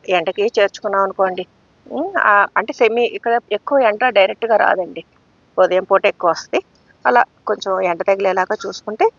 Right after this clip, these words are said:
పుదీనా బాగా పెరుగుతుంది. దీనికి మనం అప్పుడప్పుడు ఏదైనా పోషకాలు ఇస్తే అది కూడా హెల్దీగా పెరుగుతుందండి. ఈ సాయిల్ మిక్స్ కూడా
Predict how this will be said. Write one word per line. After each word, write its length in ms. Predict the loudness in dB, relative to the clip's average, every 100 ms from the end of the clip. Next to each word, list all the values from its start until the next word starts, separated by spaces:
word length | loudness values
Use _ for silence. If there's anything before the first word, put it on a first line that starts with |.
| 0
పుదీనా 300 | 2 4 2
బాగా 180 | 2 2
పెరుగుతుంది. 580 | 0 -4 -6 -6 -6 -10 _ _ _ _ -12 -4
దీనికి 720 | -2 0 2 4 4 2 -2 -6
మనం 220 | -2 0
అప్పుడప్పుడు 640 | 0 -2 -2 -2 2 2
ఏదైనా 320 | 2 -2 -4
పోషకాలు 500 | 0 0 0 -2 -4
ఇస్తే 420 | -4 0 4 4 2
అది 120 | -6
కూడా 180 | -2 0
హెల్దీగా 360 | 0 -2 -2 0
పెరుగుతుందండి. 640 | -2 -2 -4 -4 -6 -8 _ _ -20 -20 -10
ఈ 40 | 0
సాయిల్ 340 | 4 4 2
మిక్స్ 240 | -6 -6
కూడా 240 | 0 2